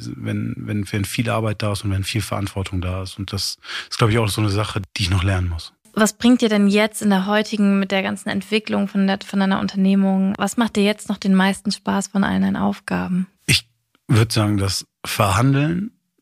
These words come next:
Speaker 1: der neuen Projekte und das Verkaufen der Bestandsobjekte.
Speaker 2: Hm.
Speaker 1: Wir haben, wir haben's irgendwie geschafft, mit noch einem Geschäftspartner und eigentlich auch gutem Freund von mir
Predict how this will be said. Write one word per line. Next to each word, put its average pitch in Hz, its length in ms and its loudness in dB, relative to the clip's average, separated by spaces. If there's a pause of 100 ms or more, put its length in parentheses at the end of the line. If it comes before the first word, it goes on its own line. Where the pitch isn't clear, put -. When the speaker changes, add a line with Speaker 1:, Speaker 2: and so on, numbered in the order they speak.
(160)
Speaker 1:
der 101 200 4
neuen 110 340 4
Projekte 139 680 -2 (300)
und 110 480 2
das 101 680 -2 (300)
Verkaufen 104 760 0
der 90 400 -2 (140)
Bestandsobjekte. 92 680 0 (800)
Speaker 2:
Hm. 190 160 6
Speaker 1:
Wir 107 140 8
haben, 107 420 2 (100)
wir 107 100 2
haben's 107 140 2
irgendwie 107 260 0
geschafft, 139 580 -2
mit 107 260 -4
noch 110 120 0
einem 104 240 2
Geschäftspartner 101 580 -2
und 95 180 0
eigentlich 110 240 -2
auch 117 160 -8
gutem 123 240 0
Freund 117 320 0
von 110 160 -2
mir 110 220 0